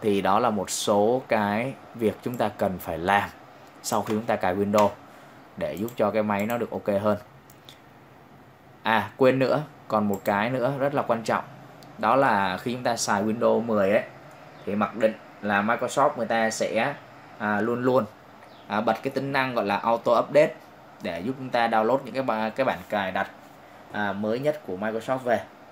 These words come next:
Nhưng mà vô tình nó sẽ làm cho chúng ta rất là khó chịu và bực bội, thậm chí là lỗi máy khi mà chúng ta update. Thì, à,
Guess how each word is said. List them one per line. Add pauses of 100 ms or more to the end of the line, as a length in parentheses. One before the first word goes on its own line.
(600)
Nhưng
mà (540)
vô
tình (320)
nó
sẽ
làm
cho
chúng
ta
rất
là
khó
chịu
và
bực
bội, (600)
thậm
chí
là
lỗi
máy (160)
khi
mà
chúng
ta
update. (1300)
Thì,
à,